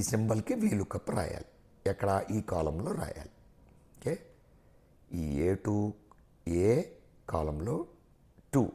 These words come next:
అంటే దీన్ని ఏ టూ అంటారు, ఏ టూ కాలమ్. ఓకే,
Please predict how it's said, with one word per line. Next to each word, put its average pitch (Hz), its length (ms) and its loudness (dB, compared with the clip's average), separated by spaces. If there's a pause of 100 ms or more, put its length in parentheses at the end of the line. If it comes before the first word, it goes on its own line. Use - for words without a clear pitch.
(260)
అంటే 98 180 -2 (140)
దీన్ని 101 220 0 (180)
ఏ 107 40 4 (140)
టూ 104 80 2 (120)
అంటారు, - 280 -14 (480)
ఏ - 20 6 (140)
టూ 101 80 -2 (160)
కాలమ్. - 240 -2 (1300)
ఓకే, 160 180 -2